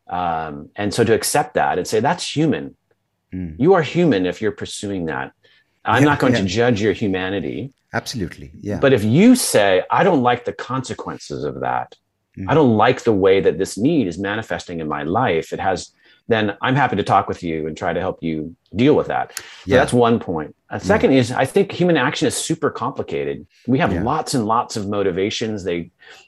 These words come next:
Speaker 1: they meet each other obliquely. They're in opposition. They get us stuck. There's layers.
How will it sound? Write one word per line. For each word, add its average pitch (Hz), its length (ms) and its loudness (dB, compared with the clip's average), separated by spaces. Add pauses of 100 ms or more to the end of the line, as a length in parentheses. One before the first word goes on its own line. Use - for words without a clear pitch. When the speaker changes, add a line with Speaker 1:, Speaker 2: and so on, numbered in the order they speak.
(120)
Speaker 1:
they 95 340 2
meet 113 360 2
each 131 160 2
other 107 160 2
obliquely. 131 480 2
They're 90 180 -2
in 85 80 -6
opposition. 120 920 -2
They 85 140 -2
get 87 140 -4
us 80 160 -6
stuck. 139 680 0 (240)
There's 71 220 -8
layers. 127 600 2